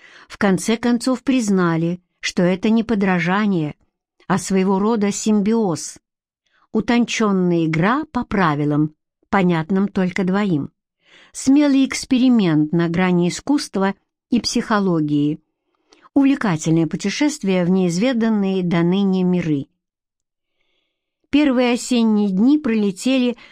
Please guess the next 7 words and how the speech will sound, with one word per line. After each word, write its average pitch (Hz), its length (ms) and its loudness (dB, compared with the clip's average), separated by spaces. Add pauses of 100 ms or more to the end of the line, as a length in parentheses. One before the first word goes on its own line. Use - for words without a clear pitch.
(140)
в - 140 -20
предвыставочной 233 1080 0
суете 220 680 -2
и 214 60 -2
спешке, 175 760 -4 (720)
возрожденных 196 960 0
надеждах 233 600 0